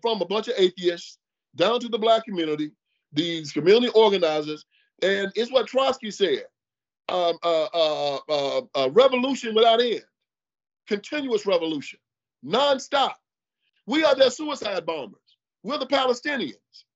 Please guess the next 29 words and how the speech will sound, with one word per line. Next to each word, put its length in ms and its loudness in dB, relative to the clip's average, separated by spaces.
that 160 -2
said, 220 2
"We 100 -4
ain't 80 -6
gonna 140 -2
never 200 -2
stop 280 -2
fighting." 260 0
What 120 0
did 100 -6
Martin 200 4
Luther 120 -14
King 200 -6
Junior 340 -2
in 220 2
his 300 4
I 140 2
Have 180 0
a 40 -4
Dream 260 -2
speech 260 -12
said? 280 2
They 80 -2
said, 140 -2
"When 140 0
will 80 -2
you 100 -2
be 80 -2
satisfied? 680 0